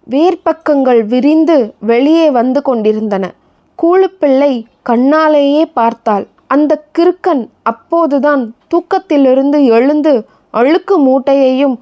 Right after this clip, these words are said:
தகர டப்பாவையும் அலுமினிய தட்டையும் தூக்கி கொண்டு மரத்தடியை விட்டு இருபது அடி நடந்திருப்பான். சடசடவென்று அரசமரம் வேரோடு தூரோடு முனியசாமி சிலை மேல் விழுந்தது.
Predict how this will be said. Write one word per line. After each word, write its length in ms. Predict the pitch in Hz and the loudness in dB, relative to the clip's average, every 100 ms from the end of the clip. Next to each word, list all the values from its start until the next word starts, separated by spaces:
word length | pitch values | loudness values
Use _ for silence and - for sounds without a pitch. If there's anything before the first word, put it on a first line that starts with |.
| _ _ | _ _
தகர 420 | 247 247 320 339 | -6 -2 0 0
டப்பாவையும் 680 | 254 220 285 262 247 262 240 - _ _ - | 0 -2 -2 0 0 -2 -4 -8 _ _ -4
அலுமினிய 580 | 247 302 320 330 339 339 | 0 2 2 2 2 0
தட்டையும் 680 | 262 226 - 311 294 262 220 - | -2 -4 -2 -2 0 -4 -6 -10
தூக்கி 400 | - 330 370 349 | -6 -4 -2 -2
கொண்டு 460 | - 240 247 262 220 _ _ _ | -2 -2 0 -2 -4 _ _ _
மரத்தடியை 760 | 247 277 339 - 339 302 311 254 | -2 0 -2 -2 -2 0 0 0
விட்டு 420 | 233 - 302 262 - _ | -4 -2 -2 -2 -8 _
இருபது 520 | 240 302 370 392 381 330 | -2 0 0 0 0 0
அடி 320 | 277 254 339 | 0 0 0
நடந்திருப்பான். 760 | 277 226 247 240 220 214 202 214 _ _ _ _ _ - | 0 0 0 0 -2 -4 -6 -10 _ _ _ _ _ -6
சடசடவென்று 920 | 339 359 392 370 339 349 311 277 269 | -4 -2 -2 0 0 0 0 -2 0
அரசமரம் 800 | 294 240 269 277 311 294 269 226 | 0 0 -2 -2 -2 0 0 -2
வேரோடு 680 | 214 233 254 294 302 302 269 - | -2 0 2 2 0 0 -4 -2
தூரோடு 720 | 320 339 370 370 381 349 285 | 0 2 2 2 0 0 -2
முனியசாமி 760 | 220 240 302 339 339 294 247 | -2 -2 0 -2 -2 -2 -2
சிலை 340 | 226 226 254 254 | -4 -2 -2 0
மேல் 340 | 240 285 247 | 0 0 2
விழுந்தது. 600 | 220 233 240 214 202 - | 2 0 0 -2 -2 -6